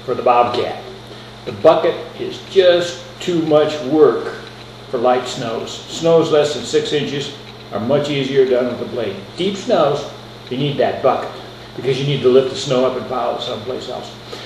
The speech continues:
So, I wanted to see what was needed to put a blade on this Bobcat. Here's the release. You pull this thing up and you release two latches that hold the bucket on,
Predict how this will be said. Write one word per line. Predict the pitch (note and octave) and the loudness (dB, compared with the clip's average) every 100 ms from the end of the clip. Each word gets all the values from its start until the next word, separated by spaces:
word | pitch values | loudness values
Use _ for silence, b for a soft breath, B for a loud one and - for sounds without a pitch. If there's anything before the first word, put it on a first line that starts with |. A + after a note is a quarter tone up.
| B B B | B B B
So, | - D#3 - - - - - - - - - - - - | 2 4 4 0 -10 -16 -18 -18 -18 -18 -18 -18 -18 -4
I | B2 | 2
wanted | C#3 D3+ | 4 4
to | |
see | - D#3 | 6 8
what | D#3+ | 8
was | C3+ - | 6 2
needed | D3+ D3 - | 0 2 0
to | B2+ A2 - - - - - - | -2 -4 -6 -14 -18 -18 -18 -4
put | - | -2
a | - | 2
blade | C#3 C#3 C3+ | 6 8 8
on | B2 | 4
this | A#2+ A2+ | 0 0
Bobcat. | B2 A#2+ A#2+ A2+ F#2 - - B B B B B - | 2 2 2 -2 -4 -8 -14 B B B B B 4
Here's | E3 E3 | 6 10
the | C3 | 8
release. | C3 D#3 E3 C#3+ - - - - - - - - - | 8 8 8 6 0 -4 -10 -14 -18 -18 -18 -18 -8
You | C3+ C#3 C#3 | 0 2 6
pull | D3+ D3+ | 8 8
this | D3 C#3+ | 8 6
thing | E3 D3+ D3+ | 4 4 6
up | D#3 - | 6 6
and | C3 | 2
you | B2 | 2
release | B2+ C#3+ C#3+ - | 2 2 0 -2
two | D#3+ | -2
latches | B2+ C#3+ E3+ - C#3 B2+ | 2 4 4 4 2 2
that | A#2+ | 4
hold | C#3+ B2+ | 4 4
the | A2 | 6
bucket | D#3+ C3+ A2 | 4 4 -2
on, | G#2+ A#2 C#3+ | -2 -2 -4